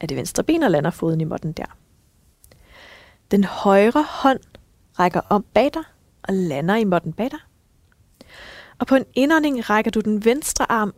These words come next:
op mod loftet. Og på udåndingen bukker du albuen og lad albuen lande lige sådan omkring dit højre knæ. Så du lander her i det siddende twist.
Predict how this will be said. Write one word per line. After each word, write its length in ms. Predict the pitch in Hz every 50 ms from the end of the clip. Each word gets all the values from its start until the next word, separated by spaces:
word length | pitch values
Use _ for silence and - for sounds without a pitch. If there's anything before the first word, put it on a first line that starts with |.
| _ _ -
op 420 | - 269 277 294 311 320 330 - -
mod 220 | 214 196 196 196
loftet. 500 | 185 196 220 285 - - - - 359 381 392 _ _ _ _ _ _ _ - - - - - - - - - - - - _ _ _ _ -
Og 120 | 262 -
på 140 | - 277 262 - -
udåndingen 600 | 285 294 320 339 330 311 285 277 254 240 240 233 _ _ _ -
bukker 240 | 330 330 330 339 320
du 140 | 320 294 -
albuen 640 | - 220 240 269 269 - 247 226 226 226 226 233 247 - - - - - - _ _ -
og 100 | 240 233
lad 120 | 233 240 - -
albuen 600 | - 233 240 254 269 - - 277 269 277 269 262
lande 600 | 240 214 208 196 190 185 180 185 196 220 240 247 - - _ _ _ _ _ _ _ _ _ _ - _ -
lige 140 | - 320 -
sådan 160 | - - 185
omkring 420 | 180 185 190 - - - 135 107 - - _ _ _ -
dit 100 | - 175
højre 400 | - - - 180 175 175 - 175
knæ. 240 | 170 - - - 220 - _ _ _ _ _ _ _ _ _ _ - - - - _ _ _ _ _ _ _ _ _ _ _ _
Så 140 | - 277
du 60 | 254 233
lander 260 | 214 208 208 226 247
her 180 | 233 233 220
i 40 | 208
det 140 | 190 196 190
siddende 800 | - - - - - - 202 196 208 220 254 285 302 311 311 311 - _ _ _ _ _ -
twist. 760 | - - - - 302 285 - - - - - - - -